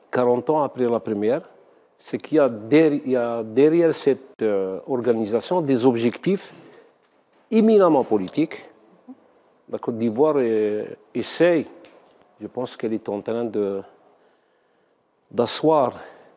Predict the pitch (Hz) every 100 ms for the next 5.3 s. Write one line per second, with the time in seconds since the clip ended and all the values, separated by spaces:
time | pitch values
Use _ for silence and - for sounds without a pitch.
0 | _ _ _ _ _ _ - 117 107 107
1 | 131 202 - _ _ _ _ _ - -
2 | 117 104 151 180 - - _ - 104 98
3 | 107 - 95 110 - _ _ _ _ -
4 | 117 - 120 110 - - 143 127 123 113
5 | 107 117 180